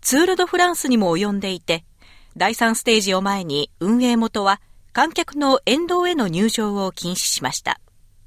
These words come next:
当局は、記録的な猛暑と少ない雨により、森林や平野が非常に燃えやすい状態になっているとし、今後、さらに厳しい状況が続くと警告しています。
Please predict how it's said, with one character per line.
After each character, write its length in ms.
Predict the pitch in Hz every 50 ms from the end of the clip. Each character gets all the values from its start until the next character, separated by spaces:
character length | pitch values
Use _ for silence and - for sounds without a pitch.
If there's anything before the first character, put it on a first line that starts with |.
| - - _ _ _ - - - - - - - - - - - - _ _
当 180 | - 311 339 330
局 260 | - 302 269 - -
は、 160 | 214 208 208 - _ _ _ _ _ _
記 140 | - - 247
録 220 | 339 370 - -
的 240 | - 370 - - 349
な 160 | 370 359 349
猛 180 | 349 359 359 320
暑 220 | - - 233 196
と 200 | - - 147 139
少 280 | - - - - - 330
な 160 | 349 349 339
い 100 | 294 269
雨 180 | 277 285 277
に 140 | 262 233 220
よ 100 | 202 190
り、 180 | 180 175 190 - - _ - - _ -
森 360 | - - 226 220 214 208 214
林 160 | 196 196 190
や 120 | 180 175 180
平 420 | - 240 285 302 285 262 226 202
野 60 | 180
が 200 | 170 147 139 135
非 240 | 156 - - 185 185
常 200 | - 285 320 339
に 140 | 339 339 330
燃 200 | 302 302 320 339
え 20 |
や 100 | 349 359
す 160 | 339 - 381
い 80 | 370 349
状 220 | 262 - 277 294
態 220 | - 311 302 302 294
に 100 | 294 294
な 80 | 294 294
っ 20 |
て 200 | - - 269 254
い 20 | 247
る 100 | 247 254
と 120 | - 226
し、 280 | - - - 185 185 - _ - - - _ _ _ _ _
今 220 | - 190 185 185 180
後、 220 | 180 170 170 - _ - - -
さ 140 | - 302
ら 100 | 285 277
に 180 | 262 233 208 202
厳 280 | - - - 208 262 311
し 240 | - - 359 359
い 40 | 359
状 200 | - - 311 302
況 260 | 294 - 302 302 294
が 140 | 285 285 269
続 240 | - - 233 254 302
く 100 | - -
と 260 | - - 254 208 185 165
警 180 | - 165 165
告 240 | 160 165 147 - -
し 80 | - -
て 120 | - 143
い 60 | 135
ま 140 | 120 123 117
す。 260 | - - - - -